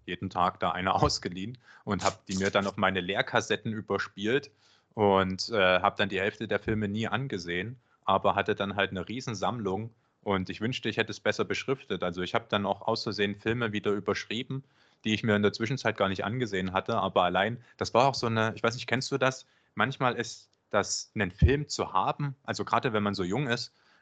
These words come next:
ist manchmal mehr wert, als den Film zu gucken. Du bist schon so froh, dass du den Film irgendwie,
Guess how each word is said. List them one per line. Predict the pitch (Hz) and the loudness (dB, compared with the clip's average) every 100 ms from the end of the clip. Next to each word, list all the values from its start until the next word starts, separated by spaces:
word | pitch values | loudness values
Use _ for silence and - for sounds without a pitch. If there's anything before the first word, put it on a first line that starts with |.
| - | -4
ist | 110 95 - | 0 2 2
manchmal | 107 107 113 101 92 | 2 0 2 2 2
mehr | 92 117 120 | 0 2 4
wert, | 120 117 | 2 0
als | 113 | -4
den | 107 101 | -6 -2
Film | 120 110 | -4 -4
zu | 101 | -6
gucken. | - - 113 | -4 -4 -4
Du | 101 | -6
bist | 90 - - | -6 -6 -4
schon | 110 90 | -4 -2
so | - 175 | 0 0
froh, | - 143 | 2 2
dass | 165 - | 4 0
du | - | -2
den | 117 104 | -2 0
Film | 113 135 | 2 0
irgendwie, | 120 117 110 104 104 | 0 -2 -2 2 2